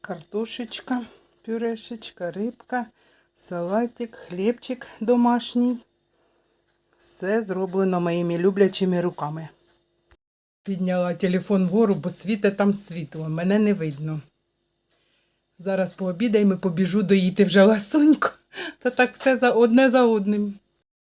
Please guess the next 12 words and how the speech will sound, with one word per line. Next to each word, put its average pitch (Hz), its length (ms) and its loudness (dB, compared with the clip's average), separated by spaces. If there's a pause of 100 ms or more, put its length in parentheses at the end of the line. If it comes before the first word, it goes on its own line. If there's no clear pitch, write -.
(880)
Так, 165 200 -14
добрий 185 340 -2
усім 180 280 0
вечір. 233 440 4
<clears throat> 214 300 4 (260)
У 190 60 -12
нас 185 320 -2
сьогодні 185 440 -2
весь 165 300 2
день 214 380 0 (580)
іде 185 280 4
дощик. 151 600 -8